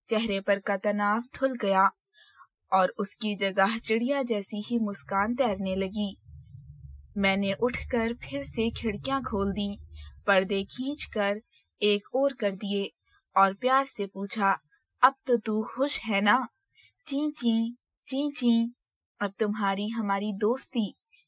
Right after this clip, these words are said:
आखिर यह मेरा भी तो घर है।" खुली खिड़की से एकदम वह बाहर जाती है, फिर तेजी से आती है,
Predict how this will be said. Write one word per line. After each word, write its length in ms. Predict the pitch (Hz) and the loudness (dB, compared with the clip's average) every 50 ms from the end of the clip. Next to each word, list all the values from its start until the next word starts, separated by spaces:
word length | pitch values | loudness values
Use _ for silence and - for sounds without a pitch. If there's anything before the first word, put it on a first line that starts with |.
| _ _ - | _ _ 4
आखिर 360 | 185 180 185 - - 196 196 | 4 6 4 2 -2 -2 -2
यह 320 | 208 196 196 202 226 226 208 | -2 0 0 0 0 0 0
मेरा 360 | 214 214 208 208 220 269 285 | 0 0 0 -2 -2 -4 -4
भी 200 | 247 - 240 233 | -4 -2 -4 -4
तो 200 | - 220 214 233 | 0 0 -2 -2
घर 280 | 226 - 254 254 285 | -2 -4 -4 -4 -4
है।" 300 | 285 - 240 202 190 185 - _ _ - - _ _ _ _ - - | -4 -2 0 0 0 0 -2 _ _ -20 -20 _ _ _ _ -6 2
खुली 280 | 254 247 254 294 302 | 2 2 4 2 -2
खिड़की 400 | 302 - 254 226 208 - 233 214 | -2 -2 -4 -6 -4 -4 -4 -4
से 160 | 208 - 233 214 | -2 0 0 -2
एकदम 720 | 214 - 226 233 262 269 269 254 - 208 202 208 208 208 | -2 0 0 -2 -2 -2 -4 -4 -4 -4 -2 -2 -4 -4
वह 200 | 208 202 202 214 | -2 -2 -2 -2
बाहर 340 | 196 208 220 202 220 269 285 | -2 -4 -4 -4 -6 -6 -4
जाती 500 | 269 247 190 190 - - 196 208 226 226 | -2 -2 -2 -2 -2 -4 -6 -4 -2 -2
है, 160 | 196 190 - _ _ _ _ _ - - - _ _ - | -2 -2 -4 _ _ _ _ _ -20 -20 -20 _ _ -4
फिर 140 | - 202 202 | -2 -2 -2
तेजी 420 | 202 - 254 254 262 247 277 262 | -2 -2 -2 -2 -2 -2 -2 -2
से 180 | 254 - 269 247 | -2 0 0 0
आती 520 | 233 - 196 196 196 - 226 214 214 233 | 2 2 2 0 0 -2 -6 -4 -2 -2
है, 140 | 214 202 - | -2 -2 -4